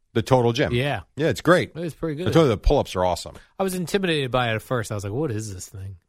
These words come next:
Speaker 2: But
Speaker 1: It's,
Speaker 2: then,
Speaker 1: no, it's
Speaker 2: uh,
Speaker 1: tremendous.
Speaker 2: I went and looked at the individual exercises, all in.
Speaker 1: You know what you can do, too? If you YouTube Total Gym routine,
Speaker 2: Is that right?
Speaker 1: a whole bunch will pop up, and what they will do is, uh, at least in the ones I saw,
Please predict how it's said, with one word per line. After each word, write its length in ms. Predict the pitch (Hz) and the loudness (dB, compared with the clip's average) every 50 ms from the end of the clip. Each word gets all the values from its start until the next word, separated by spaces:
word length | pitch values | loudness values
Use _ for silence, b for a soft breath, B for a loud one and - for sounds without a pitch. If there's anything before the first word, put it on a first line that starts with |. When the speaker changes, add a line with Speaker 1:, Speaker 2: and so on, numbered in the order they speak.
| _ | _
Speaker 2:
But 100 | - 120 | 0 0
Speaker 1:
It's, 100 | 147 - | 0 0
Speaker 2:
then, 100 | - 123 | 2 2
Speaker 1:
no, 80 | 123 110 | 2 2
it's 120 | 107 113 | 2 2
Speaker 2:
uh, 100 | 113 110 | 0 0
Speaker 1:
tremendous. 340 | 117 113 107 101 90 78 71 127 | 0 0 0 0 0 0 -2 -2
Speaker 2:
I 80 | 113 | 0
went 200 | 107 113 123 123 120 | 0 -2 -4 -4 -4
and 60 | 113 | -4
looked 200 | 117 110 - - | -4 -4 -4 -6
at 80 | 110 104 | -6 -4
the 80 | 110 | -6
individual 480 | 113 110 104 101 104 104 101 110 110 110 | -6 -6 -8 -10 -10 -10 -8 -6 -6 -6
exercises, 640 | 110 107 - - 117 - 123 120 117 117 120 113 107 | -6 -8 -10 -14 -10 -8 -6 -6 -6 -8 -10 -10 -8
all 220 | 107 107 107 101 | -8 -6 -6 -6
in. 160 | 101 92 92 - _ _ - | -8 -10 -12 -16 _ _ 0
Speaker 1:
You 120 | 120 127 | 2 2
know 40 | 127 | 2
what 160 | 127 123 - | 2 0 -2
you 60 | 120 | -4
can 100 | 104 110 | -2 -2
do, 100 | 104 101 | -2 -2
too? 380 | 87 - 123 127 117 98 87 - 101 | -2 0 0 0 2 0 -2 -2 -4
If 200 | 101 92 - 104 | -6 -6 -4 -4
you 100 | 107 101 | -2 -2
YouTube 720 | 90 85 101 131 139 - - - - 104 90 82 73 67 - _ _ _ _ _ _ _ _ | -2 -2 -2 -2 -2 -2 -6 -4 -2 -2 -2 -2 -6 -10 -18 _ _ _ _ _ _ _ _
Total 400 | - - 123 120 117 120 117 113 | -6 -2 -2 0 0 0 -2 -2
Gym 580 | 110 92 98 110 107 104 104 101 98 95 85 - _ - | -4 -6 -4 -2 -2 -2 -2 -4 -6 -6 -8 -12 _ -6
routine, 640 | 101 104 95 - - 104 101 101 113 131 143 135 123 | -6 -6 -6 -6 -8 -6 -4 -4 -4 -4 -6 -6 -6
Speaker 2:
Is 80 | 143 135 | -4 -2
that 120 | 151 160 160 | -2 -2 -2
right? 220 | 156 151 135 101 98 | -2 -2 -2 -2 -2
Speaker 1:
a 80 | 101 | -2
whole 280 | 92 - 113 127 131 123 | -2 0 0 0 0 0
bunch 400 | 107 95 123 123 127 113 - - | 2 2 4 4 4 0 -2 -4
will 120 | 113 101 - | -4 -4 -4
pop 380 | - - 101 98 95 90 - 117 | -2 0 2 2 2 2 2 0
up, 280 | 117 104 92 - - | 0 0 -2 -4 -6
and 120 | 104 101 98 | -4 -2 0
what 160 | 101 95 - | 0 -2 0
they 120 | - 110 107 | 0 -2 0
will 160 | 101 104 101 | 0 -2 -2
do 260 | 85 80 110 117 113 107 | -2 -2 -2 0 0 0
is, 280 | 98 95 87 82 - b b b b b b b - | -2 -2 -2 -4 -8 b b b b b b b -4
uh, 60 | 107 | -2
at 220 | 104 104 107 120 | 0 0 0 0
least 180 | 123 127 113 - | 0 -2 -2 0
in 60 | 131 | 0
the 60 | 117 | 2
ones 200 | 107 107 104 101 95 | 2 2 0 -2 -2
I 220 | - 113 120 131 | 2 2 2 2
saw, 460 | 123 - - - 104 92 85 80 78 | 2 -2 -2 0 2 2 2 0 -2